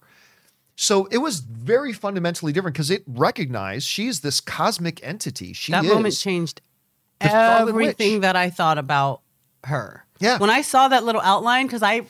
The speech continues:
Speaker 2: I rewound it 'cause I was like, "What was that? Was that a girl?" And then I was, went back and I
Speaker 1: Yeah.
Speaker 2: was like, "And she's got the crown." And I was like, "Oh, this changes everything."
Speaker 1: Everything. I remember thinking at first was, "Okay, so I wonder if that's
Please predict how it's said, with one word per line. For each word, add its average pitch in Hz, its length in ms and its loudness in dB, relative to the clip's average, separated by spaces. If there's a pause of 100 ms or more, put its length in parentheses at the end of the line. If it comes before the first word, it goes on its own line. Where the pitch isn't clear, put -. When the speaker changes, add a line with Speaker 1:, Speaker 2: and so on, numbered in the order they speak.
Speaker 2:
I 226 100 0
rewound 233 460 2
it 180 80 -2
'cause - 140 -8
I 226 80 4
was 269 160 -2
like, 233 260 -2 (680)
"What - 140 -20
was 277 260 -4
that? - 300 -4
Was 185 160 -8
that 294 140 -6
a 330 100 -6
girl?" 180 560 -4
And 226 140 -2
then 208 80 0
I 208 100 2
was, 185 140 0
went 220 160 -2
back 220 240 0
and 247 80 -4
I 240 80 2
Speaker 1:
Yeah. 262 80 2
Speaker 2:
was 180 80 0
like, 233 240 2 (480)
"And 440 320 4
she's 370 180 0
got 349 200 4
the 302 80 -4
crown." 330 400 4
And 269 100 0
I 320 100 8
was 427 200 6
like, 302 220 2 (180)
"Oh, 349 300 2
this 349 260 -2
changes 330 720 -2 (880)
everything." 311 600 4
Speaker 1:
Everything. 160 340 2
I 214 120 4
remember 320 300 -2
thinking 226 280 -6
at 262 100 -2
first 226 300 -2
was, 180 240 2 (220)
"Okay, 190 200 -4
so 185 160 -2
I 165 60 4
wonder 214 320 0
if 233 60 -8
that's 170 280 -2